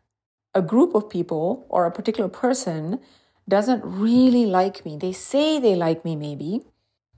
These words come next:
or sometimes they invite me over, but I don't think they actually like me.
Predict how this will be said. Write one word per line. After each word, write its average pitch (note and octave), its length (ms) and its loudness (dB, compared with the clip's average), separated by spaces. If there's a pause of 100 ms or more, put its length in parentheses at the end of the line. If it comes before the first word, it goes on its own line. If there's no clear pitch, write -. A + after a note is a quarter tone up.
(300)
or F3 120 0
sometimes A#3 600 0
they F#3+ 140 0
invite F3 340 0
me E3 120 -6
over, E3+ 480 -6 (640)
but - 120 -4
I C4 240 -8
don't D#4+ 280 -2
think D4+ 260 -6
they C4 200 -6
actually G3+ 540 -8
like A3 380 -4
me. - 220 -10